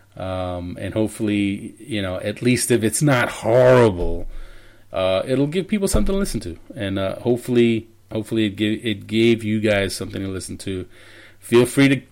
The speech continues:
ra-, feel free to crush me. Feel free to tell me how terrible it is, how awful the audio sounds, 'cause I can tell you, I have no idea how the audio really sounds. Uh, once the show's over, I will listen to it,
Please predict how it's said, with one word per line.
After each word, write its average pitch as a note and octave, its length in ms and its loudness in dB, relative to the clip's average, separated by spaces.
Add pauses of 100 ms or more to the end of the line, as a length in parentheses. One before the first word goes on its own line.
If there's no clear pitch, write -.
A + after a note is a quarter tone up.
ra-, C3 460 4
feel F#3+ 320 6
free G3 200 4
to F#3 80 4
crush - 380 4
me. D3+ 140 8
Feel B2+ 260 4
free C3+ 160 0
to C3+ 80 -2
tell C#3 160 4
me C3+ 120 4
how B2+ 100 2
terrible B2 400 2
it A#2 60 2
is, A#2+ 260 6
how G2 140 0
awful G2+ 240 0
the G#2+ 120 2
audio A2 320 4
sounds, G#2+ 420 0 (480)
'cause G#2 120 -2
I G2 80 6
can G2 120 -10
tell F#2+ 140 2
you, F2 80 4
I E2+ 60 2
have F2+ 160 4
no F#2+ 120 -4
idea F2 280 -4
how E2 80 -6
the F2 140 -8
audio F2 260 -4
really F2+ 280 -6
sounds. F2 460 -8
Uh, F2 220 -6
once G2 320 -4
the - 100 -14
show's G#2 300 -2
over, A2+ 240 6
I F#2+ 80 6
will F#2+ 120 0
listen A2 280 0
to G#2 160 2
it, G2+ 120 0